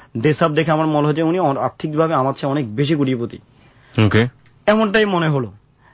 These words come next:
Speaker 1: রে-, এর মাঝে উনি এইভাবে পরিচয় কয়েকদিন নেওয়ার পরে উনি কি করলো, এই পরিচয় হওয়ার সাত দিনের মাথায় আমাকে জিজ্ঞাসা করলো যে, "তো তোমার বাবা মার কি অবস্থা, উনারা ভালো আছে? তোমাদের বাড়িটা, আচ্ছা, তুমি আমার সাথে ছেলে সম্পর্ক, অথচ আজমির, আমি তোমার বাড়িটা ঠিকানাই তুমি আমাকে বললা না।"
Speaker 2: হুম, হুম, হুম।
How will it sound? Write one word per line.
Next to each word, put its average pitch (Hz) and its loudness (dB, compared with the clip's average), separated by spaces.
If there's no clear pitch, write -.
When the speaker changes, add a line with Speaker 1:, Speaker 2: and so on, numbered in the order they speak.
Speaker 1:
রে-, 208 0
এর 233 4
মাঝে 220 2
উনি 185 0
এইভাবে 214 2
পরিচয় 214 0
কয়েকদিন 185 0
নেওয়ার 180 2
পরে 170 0
উনি 147 -2
কি 165 2
করলো, 165 2
এই 214 2
পরিচয় 202 2
হওয়ার 208 2
সাত 185 -2
দিনের 233 0
মাথায় 165 0
আমাকে 160 -2
জিজ্ঞাসা 165 -2
করলো 190 -2
যে, 160 -2
"তো 160 2
তোমার 180 2
বাবা 156 0
মার 170 -2
কি 165 0
অবস্থা, 147 -2
উনারা 147 0
ভালো 143 0
আছে? 160 -2
তোমাদের 160 -4
বাড়িটা, 151 0
আচ্ছা, 156 -4
তুমি 175 -4
আমার 170 -2
সাথে 170 -10
ছেলে 165 -2
সম্পর্ক, 147 0
অথচ 151 0
আজমির, 165 0
আমি 151 2
তোমার 151 0
বাড়িটা 139 0
ঠিকানাই 139 0
তুমি 135 0
আমাকে 127 -2
বললা 120 -6
না।" 98 -16
Speaker 2:
হুম, 113 0
হুম, 117 2
হুম। 104 0